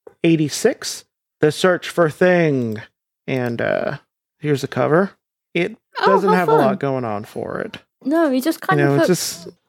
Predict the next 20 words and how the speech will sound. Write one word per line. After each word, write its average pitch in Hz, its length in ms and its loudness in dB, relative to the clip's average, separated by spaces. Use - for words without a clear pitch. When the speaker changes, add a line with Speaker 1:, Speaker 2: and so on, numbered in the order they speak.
Speaker 1:
like, - 340 -2
you 202 200 -2
have 214 220 -2
Headlock 180 640 0
and 170 220 0
he's, 160 640 -4
I 175 60 2
guess, 175 180 2
shouting 165 680 0
things 175 400 0
into 156 140 2
people's 156 400 -2
heads, 160 600 0
and 156 160 0
they're 151 140 2
kinda 160 240 -2
like, 147 240 -2
"Oh, 208 420 0
my 180 200 0
head." 175 600 0